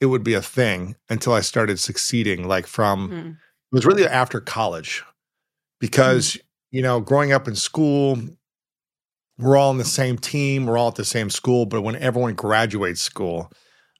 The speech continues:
Speaker 1: I went off to go play, to chase a dream of playing professional football. And
Speaker 2: Mm.
Speaker 1: there were guys who were better than me who didn't. There were guys on my team who were better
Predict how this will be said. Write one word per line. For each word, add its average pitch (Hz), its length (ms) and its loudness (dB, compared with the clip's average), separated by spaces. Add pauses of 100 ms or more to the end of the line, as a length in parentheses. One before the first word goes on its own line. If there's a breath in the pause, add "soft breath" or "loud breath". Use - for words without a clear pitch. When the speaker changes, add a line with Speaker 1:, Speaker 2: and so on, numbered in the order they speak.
(120)
Speaker 1:
I 123 140 6
went 135 180 4
off 123 160 2
to - 60 -8
go 110 140 0
play, 107 540 -2 (260)
to - 80 -6
chase 123 280 2
a 120 40 -2
dream 117 280 -2
of 117 80 0
playing 120 240 -2
professional 110 380 -4
football. 110 440 -6 (400 loud breath)
And 226 100 4
Speaker 2:
Mm. - 40 6
Speaker 1:
there 139 100 6
were 135 100 4
guys 135 400 2
who 139 80 -2
were 123 100 4
better 120 280 0
than 92 160 -4
me 87 340 -10 (300)
who 135 160 2
didn't. 127 500 0 (680 soft breath)
There 104 100 -2
were 101 40 0
guys 123 260 4
on 127 60 0
my 123 80 2
team 131 280 -2
who 120 100 0
were 117 100 0
better 135 720 0